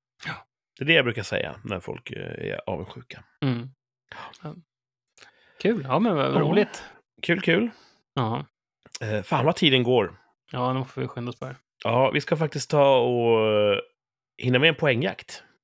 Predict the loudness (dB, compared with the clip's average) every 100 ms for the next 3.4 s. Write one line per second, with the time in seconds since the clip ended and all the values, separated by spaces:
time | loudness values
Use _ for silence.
0 | -4 -4 -4 -12 -18 _ _ _ _ -10
1 | -4 -2 -4 -6 0 0 2 4 4 2
2 | 0 -2 -4 -8 -2 2 2 -2 -4 -4
3 | -2 -6 -8 -14